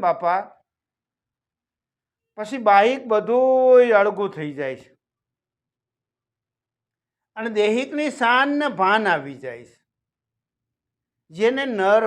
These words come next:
ભય કહેવામાં આવે છે. પછી એનો બહારનો જે ડર છે, હું મારવાની, તોડવાની કે લડવા ઝઘડવાની વાત નથી કરતો કે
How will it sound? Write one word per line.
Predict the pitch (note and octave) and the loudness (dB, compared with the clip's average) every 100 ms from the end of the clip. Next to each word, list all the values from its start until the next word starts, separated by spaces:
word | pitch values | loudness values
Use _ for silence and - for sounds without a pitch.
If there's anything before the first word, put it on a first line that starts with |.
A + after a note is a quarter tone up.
| E3 | -2
ભય | F3 F#3 - | -2 -2 -4
કહેવામાં | D3 C#3 C3+ B2 B2 A2+ | -8 -6 -6 -8 -10 -14
આવે | G2+ G#2 G#2 | -16 -20 -20
છે. | _ _ _ _ _ _ _ _ _ _ _ _ _ | _ _ _ _ _ _ _ _ _ _ _ _ _
પછી | G3 G3 A#3 A3+ | -14 -6 -2 0
એનો | A#3+ A3 | -2 2
બહારનો | F#3+ G3+ G#3 A3+ A#3 | 4 4 0 -6 -4
જે | A3+ | -4
ડર | G3+ F3+ G#3 A#3+ F#3+ | -2 4 4 4 -2
છે, | F#3+ C#3 - _ _ _ _ _ _ _ _ _ _ _ _ _ _ _ - | -8 -8 -10 _ _ _ _ _ _ _ _ _ _ _ _ _ _ _ -8
હું | G#3+ A#3 | -6 0
મારવાની, | G3+ G3+ A3+ A#3 A#3 B3 B3 B3 | 4 4 4 4 4 2 -2 -4
તોડવાની | G#3 A3 A3+ A#3 A#3 A#3+ A#3+ - _ _ _ _ _ _ _ _ _ _ _ _ _ _ - | 0 0 2 2 2 -4 -8 -12 _ _ _ _ _ _ _ _ _ _ _ _ _ _ -6
કે | A#3+ | 0
લડવા | G#3 A3 A#3+ A#3+ | 2 4 4 2
ઝઘડવાની | F#3 F3+ G#3 A#3 A#3+ A#3+ | 0 -2 0 0 0 2
વાત | A#3+ A#3+ | 2 0
નથી | A3+ G#3 B3 | -10 -10 -4
કરતો | A3+ G3 F3 B2+ - _ _ _ _ _ _ _ _ _ _ _ _ _ _ _ _ _ | -4 -4 -8 -10 -14 _ _ _ _ _ _ _ _ _ _ _ _ _ _ _ _ _
કે | - | -8